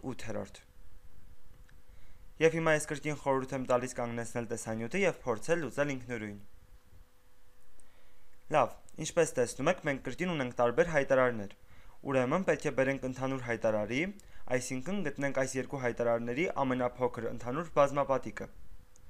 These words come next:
Ամենափոքր ընդհանուր բազմապատիկը գտնելու համար կվերցնենք հայտարարներից ավելի մեծը, այսինքն տասը,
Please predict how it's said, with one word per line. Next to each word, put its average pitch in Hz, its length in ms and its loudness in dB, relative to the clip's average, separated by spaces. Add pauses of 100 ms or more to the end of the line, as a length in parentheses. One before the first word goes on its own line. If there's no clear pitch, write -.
(540)
Ամենափոքր 165 580 4
ընդհանուր 143 380 0
բազմապատիկը 135 640 4
գտնելու 120 340 -2
համար 110 420 4
կվերցնենք 139 540 2
հայտարարներից 131 680 4
ավելի 113 320 2
մեծը, 107 320 0
այսինքն 123 500 0
տասը, 110 420 -4